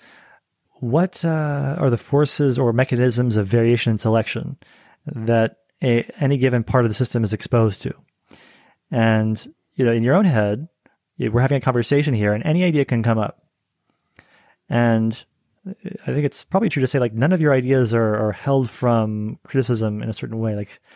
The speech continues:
there are rationalities in human minds and so on, but for the most part, I could just say whatever, and you can be like, "Oh," and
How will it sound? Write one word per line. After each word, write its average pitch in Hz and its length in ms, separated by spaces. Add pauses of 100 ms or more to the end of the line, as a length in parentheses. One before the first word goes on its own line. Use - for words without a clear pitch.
(300)
there 185 180
are 165 40
rationalities 131 500
in 113 80
human 117 160
minds 117 200
and 110 100
so 107 160
on, 104 140
but 113 140
for - 100
the 143 60
most 170 200
part, 113 260 (600)
I 120 80
could 131 120
just 131 160 (120)
say 151 200
whatever, 120 500 (220)
and 117 180
you 117 60
can 113 80
be 113 60
like, - 120
"Oh," 131 320
and 117 380